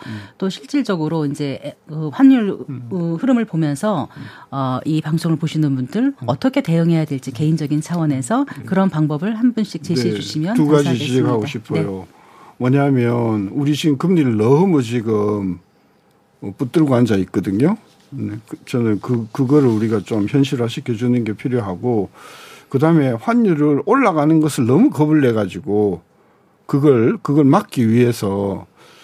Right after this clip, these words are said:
Speaker 1: 어, 외자를 이렇게 자꾸 빌려오고 인위적으로 하는 거는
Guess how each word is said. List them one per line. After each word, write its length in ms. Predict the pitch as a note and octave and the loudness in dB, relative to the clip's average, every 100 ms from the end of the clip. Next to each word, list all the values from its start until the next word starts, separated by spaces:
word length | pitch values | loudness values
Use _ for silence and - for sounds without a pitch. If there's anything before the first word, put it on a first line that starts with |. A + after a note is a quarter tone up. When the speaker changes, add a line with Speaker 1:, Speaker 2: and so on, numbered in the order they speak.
| - _ - | -20 _ -14
Speaker 1:
어, 600 | G2 F#2 G2 - - - | -10 -8 -8 -10 -10 -2
외자를 520 | A#2+ B2+ C3+ B2 G#2+ | 2 4 4 2 2
이렇게 200 | G2+ - G#2+ | -2 -6 -8
자꾸 300 | A2+ - G#2 | -10 -10 -10
빌려오고 640 | - C#3+ B2 G#2 G2+ G#2 | -6 -2 2 2 0 0
인위적으로 600 | A#2 C#3 B2 G#2+ G2+ F#2+ | 2 2 0 -2 -4 -6
하는 320 | F2 A#2 A#2+ | -6 -2 -2
거는 640 | G#2+ F#2+ G#2+ B2+ A2+ F#2+ A#2 | -2 -2 -2 0 0 -2 -8